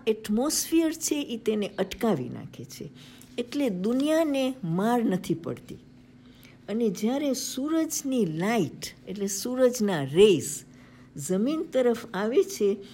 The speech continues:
કે જેના થકી વેજીટેશન અને ઇન્સાનોને જિંદગી મળે છે. આપણે કોઈ સૂરજને, અ, ની લાઇટ વગર નહીં રહી શકીએ.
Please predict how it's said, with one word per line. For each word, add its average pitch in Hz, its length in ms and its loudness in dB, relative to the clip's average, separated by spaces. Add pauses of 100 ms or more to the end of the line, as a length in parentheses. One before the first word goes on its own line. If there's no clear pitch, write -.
(200)
કે 214 100 -2
જેના 247 360 0
થકી 240 440 -4
વેજીટેશન 233 920 0 (500)
અને 208 280 -4
ઇન્સાનોને 240 840 -4
જિંદગી 214 640 0
મળે 147 340 -2
છે. 180 360 -8 (140)
આપણે 208 260 -2
કોઈ 277 380 -4
સૂરજને, 247 1200 -4
અ, 175 1040 -6
ની 170 220 -6
લાઇટ 190 520 -2
વગર 160 320 0
નહીં 202 280 0
રહી 151 140 0
શકીએ. - 520 -8